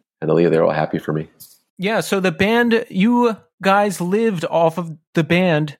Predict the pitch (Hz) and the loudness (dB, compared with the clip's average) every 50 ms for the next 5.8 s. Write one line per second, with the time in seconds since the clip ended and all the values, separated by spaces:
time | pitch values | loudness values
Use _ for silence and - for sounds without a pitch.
0 | _ _ - 131 - 170 180 185 175 170 160 156 160 165 170 175 170 156 135 139 | _ _ -8 -4 -2 0 0 0 0 0 0 0 0 0 2 2 2 0 0 -2
1 | 127 131 147 135 - - 160 160 160 151 156 - 180 196 175 - - 139 117 113 | -2 -2 -4 -4 -2 0 0 0 0 0 -2 -2 -2 -2 -2 -2 -2 -2 -2 -2
2 | 110 117 131 160 190 175 107 104 - - 120 139 165 - _ _ _ _ _ _ | 0 0 0 2 2 0 -2 -2 -2 -2 -2 -2 -4 -6 _ _ _ _ _ _
3 | - 98 87 76 - - - - _ _ _ _ _ _ _ - 170 165 170 170 | 0 0 0 0 -2 -8 -16 -18 _ _ _ _ _ _ _ -4 -2 0 0 -2
4 | 180 - 175 151 156 196 190 226 185 208 196 190 165 160 170 196 190 - - 143 | -2 -4 -4 -2 -2 -2 0 0 0 2 0 0 0 -2 -2 -4 -2 -2 0 0
5 | 123 110 - - 135 139 143 160 170 156 175 170 156 - - - | 0 0 -2 -2 -2 0 0 0 0 -2 -2 -4 -4 -6 -10 -16